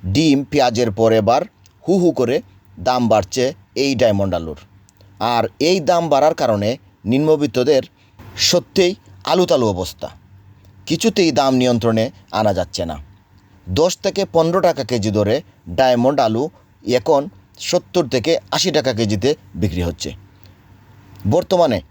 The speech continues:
দেশের বাজারে চালের চাইতেও আলুর দাম বেশি হয়ে যাচ্ছে, যা বিশেষ করে নিম্নবিত্ত ও মধ্যবিত্ত শ্রেণীর মানুষের জন্য চাপ সৃষ্টি করে ফেলছে।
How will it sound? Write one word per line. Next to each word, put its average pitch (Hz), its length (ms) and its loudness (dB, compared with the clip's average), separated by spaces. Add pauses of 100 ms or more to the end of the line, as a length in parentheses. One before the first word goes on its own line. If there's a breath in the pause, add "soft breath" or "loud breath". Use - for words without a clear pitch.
(200)
দেশের 180 320 -2
বাজারে 127 360 0 (140)
চালের 156 280 0
চাইতেও 156 500 -2 (260)
আলুর 123 320 0
দাম 143 240 0 (320)
বেশি 104 320 -2
হয়ে 101 180 2
যাচ্ছে, 80 380 -6 (440)
যা 160 280 0 (180)
বিশেষ 131 340 0
করে 107 260 -2 (240)
নিম্নবিত্ত 156 560 0
ও 127 300 2
মধ্যবিত্ত 139 520 -2
শ্রেণীর 123 400 -2 (240 soft breath)
মানুষের 143 440 0
জন্য 120 360 0 (260 soft breath)
চাপ 123 240 0
সৃষ্টি - 280 -6
করে 104 280 -2 (280)
ফেলছে। 98 360 -2